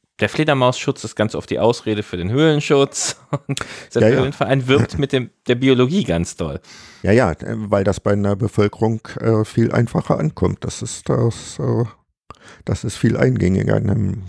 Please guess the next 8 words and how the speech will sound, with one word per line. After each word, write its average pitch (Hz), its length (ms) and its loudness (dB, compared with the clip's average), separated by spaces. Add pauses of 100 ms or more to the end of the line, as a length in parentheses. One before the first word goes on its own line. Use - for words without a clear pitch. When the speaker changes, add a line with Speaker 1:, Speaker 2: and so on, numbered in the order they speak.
(120)
Speaker 2:
Lokalpolitiker 104 1000 -2
zu - 160 -8
sagen, 107 320 0 (520)
da - 100 -4
ist - 200 -8
irgendeine 107 300 -2
seltene 107 320 0
Fledermaus, 131 840 0